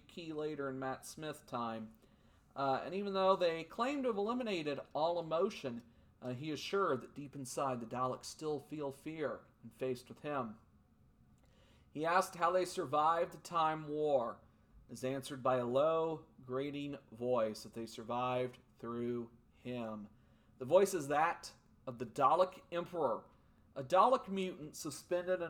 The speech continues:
a transparent tank of fluid, flanked by panels of armor and topped by an equally gargantuan Dalek domed head.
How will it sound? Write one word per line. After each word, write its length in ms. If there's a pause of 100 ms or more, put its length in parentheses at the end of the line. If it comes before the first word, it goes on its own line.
a 60
transparent 720
tank 320
of 100 (140)
fluid, 460 (520)
flanked 300
by 160 (220)
panels 420
of 80
armor 460 (240)
and 120
topped 440
by 100
an 140 (100)
equally 540
gargantuan 800 (180)
Dalek 380 (220)
domed 400 (260)
head. 400